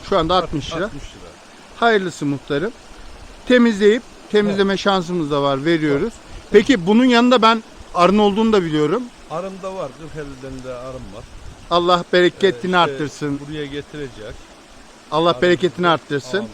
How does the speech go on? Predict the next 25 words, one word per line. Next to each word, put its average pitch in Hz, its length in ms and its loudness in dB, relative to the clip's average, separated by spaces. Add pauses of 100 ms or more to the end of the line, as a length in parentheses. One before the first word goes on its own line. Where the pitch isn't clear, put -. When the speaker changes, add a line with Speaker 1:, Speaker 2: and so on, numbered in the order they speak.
Speaker 1:
Bol 165 140 4
kazanç 165 460 0
versin 143 320 -2
Speaker 2:
Amin. 185 140 -12
Speaker 1:
muhtarım. 135 320 -6
Speaker 2:
Amin. 226 100 -8 (580)
Speaker 1:
Gazımız 185 420 2
da 190 100 6
var 170 160 4
herhalde. 151 500 0 (160)
Speaker 2:
Gazda 170 340 -8
bir 160 240 -16 (440)
işte - 180 -18
yük 135 460 -18
yatırdık. 139 440 -14 (720)
İşte - 160 -20
onlardan 120 520 -18
da 107 60 -18 (160)
çıkan 120 200 -18 (580)
on 117 60 -20 (100)
beş 107 120 -18
yirmi 107 420 -20
tane, 107 140 -16
otuz - 280 -20
tane 104 220 -18